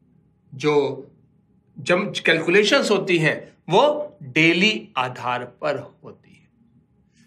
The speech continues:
That is our interest rate on loans। सभी बैंकों में, चाहे वो सरकारी हो, चाहे वो प्राइवेट हो, चाहे वो विदेशी बैंक हो, सभी का यही निर्णय है। अब बैंक ये डिसाइड कैसे करता है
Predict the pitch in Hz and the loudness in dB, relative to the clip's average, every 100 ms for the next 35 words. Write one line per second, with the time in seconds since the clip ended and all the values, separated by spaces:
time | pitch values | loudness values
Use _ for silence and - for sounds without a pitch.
0 | _ 151 160 165 151 143 - - _ 139 | _ 2 2 2 0 -2 -4 -12 _ 0
1 | 170 254 - - - 175 160 160 147 - | 2 2 0 -10 -2 0 0 -2 -4 -6
2 | - 131 127 127 175 143 117 113 113 - | -12 -6 -6 -4 -4 -4 -6 -14 -20 -8
3 | - 156 208 180 131 143 139 135 156 165 | -2 0 2 0 0 -2 -2 -2 0 2
4 | 160 147 139 139 - 127 139 160 175 170 | 0 2 2 0 -4 -4 0 2 4 2
5 | 170 160 160 135 135 131 147 151 165 165 | 2 0 0 -2 -2 -2 0 2 2 0
6 | 165 160 160 131 127 131 139 160 160 175 | 0 0 0 -2 -2 -4 -2 -2 -2 0
7 | 160 156 156 170 165 - - _ _ - | 0 0 -2 -4 -4 -8 -20 _ _ -4
8 | 160 156 160 151 139 113 123 120 - - | -2 0 0 -2 -2 -4 -10 -14 -20 -20
9 | - - _ _ _ _ _ _ - - | -20 -20 _ _ _ _ _ _ -14 -14
10 | - _ _ _ 156 180 208 302 - - | -14 _ _ _ -6 2 4 4 -2 -12
11 | - 208 285 226 160 165 214 277 269 - | -10 0 0 2 0 2 2 2 0 0
12 | 208 - 190 180 147 - 147 127 151 | 0 2 0 2 -2 0 0 0 -2